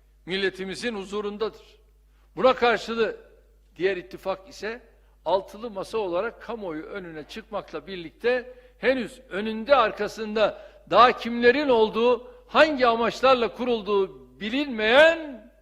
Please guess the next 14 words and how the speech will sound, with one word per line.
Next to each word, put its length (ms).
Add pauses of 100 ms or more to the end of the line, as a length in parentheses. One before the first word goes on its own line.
(500)
amorf 460 (360)
bir 100
yapıdır. 600 (1500)
Biz 200
en 220
başından 520
beri 220
bu 80
ittifaka 840 (440)
kendileriyle 1000 (280)
eser 520
ve 380 (260)
hizmet 360
siyasetinde, 920